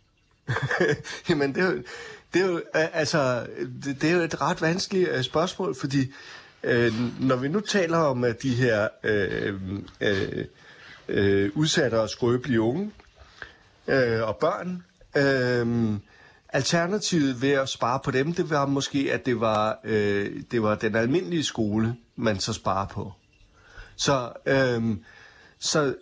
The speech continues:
så, så faktum er jo i dag, at, øh, de fleste kommuner er tvunget til at drive en lang række velfærdsopgaver inden for en budgetramme, hvor det faktisk ikke kan lade sig gøre.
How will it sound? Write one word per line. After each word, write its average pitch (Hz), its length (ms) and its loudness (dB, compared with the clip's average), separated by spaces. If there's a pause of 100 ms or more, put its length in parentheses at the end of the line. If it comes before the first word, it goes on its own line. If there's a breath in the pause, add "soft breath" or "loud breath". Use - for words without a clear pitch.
(120)
så, - 480 -6 (180)
så - 140 0
faktum 175 460 0
er 131 140 2
jo 151 200 2
i 139 120 -2
dag, 117 420 0
at, 110 440 0
øh, 107 220 4 (160)
de 107 100 0
fleste 175 480 -2
kommuner 139 640 2 (760 loud breath)
er 117 200 2
tvunget 151 500 2
til 147 360 0 (160)
at 127 200 2
drive 156 600 2
en 117 220 2
lang 135 440 -2
række 113 540 0
velfærdsopgaver 117 1300 0 (220 soft breath)
inden 143 220 2
for 143 160 0
en 117 160 0
budgetramme, 123 720 0
hvor 120 200 2
det 117 140 -6
faktisk - 640 -4
ikke 127 240 0
kan 135 180 0
lade 110 120 4
sig - 180 -4
gøre. 95 380 -2